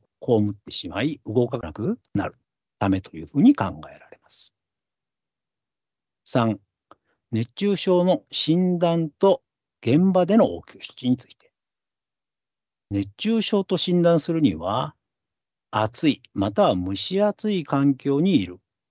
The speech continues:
またはいたことが前提になります。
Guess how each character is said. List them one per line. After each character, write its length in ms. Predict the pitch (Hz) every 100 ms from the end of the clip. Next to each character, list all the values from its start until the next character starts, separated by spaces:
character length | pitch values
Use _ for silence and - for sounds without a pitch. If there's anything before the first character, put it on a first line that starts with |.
| _ _ _ _ _ _ -
ま 160 | 113
た 180 | 123 180
は 220 | 151 98 _ _ _
い 140 | 117
た 180 | 110 214
こ 160 | - 233
と 260 | - 127
が 300 | 92 131 147 _ _ -
前 200 | 98 90
提 260 | - 87
に 100 | 127
な 100 | 214
り 80 | -
ま 120 | -
す。 240 | - -